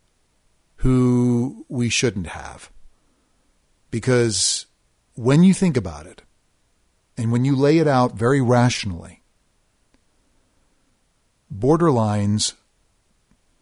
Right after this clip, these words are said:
are not normal people. So why do we have expectations of having a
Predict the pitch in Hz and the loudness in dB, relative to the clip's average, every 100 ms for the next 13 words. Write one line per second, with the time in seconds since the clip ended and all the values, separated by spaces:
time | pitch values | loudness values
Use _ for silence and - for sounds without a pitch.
0 | _ _ _ _ - 104 110 131 165 - | _ _ _ _ -8 -2 0 0 0 -8
1 | _ _ _ _ _ _ 127 120 120 113 | _ _ _ _ _ _ -2 2 2 2
2 | 113 107 - _ _ _ _ _ - 120 | 0 -2 -8 _ _ _ _ _ -8 -6
3 | 107 - - - _ _ _ _ _ _ | -6 -8 -16 -20 _ _ _ _ _ _
4 | _ _ _ _ _ _ _ _ - - | _ _ _ _ _ _ _ _ -2 2
5 | 120 107 131 160 101 87 123 - _ _ | 2 2 2 2 0 -4 -12 -16 _ _
6 | _ _ _ _ _ _ _ _ - 113 | _ _ _ _ _ _ _ _ -6 -4
7 | 104 143 143 120 113 98 95 - 123 - | 0 0 0 0 0 -2 -8 -8 -8 -6
8 | - 139 - 104 90 - 107 143 - - | -6 -6 -4 -6 -6 -8 -10 -10 -12 -16
9 | _ _ _ _ _ _ _ _ _ 104 | _ _ _ _ _ _ _ _ _ -2
10 | - 123 131 143 143 147 113 107 | 2 4 2 2 0 -2 -2 -4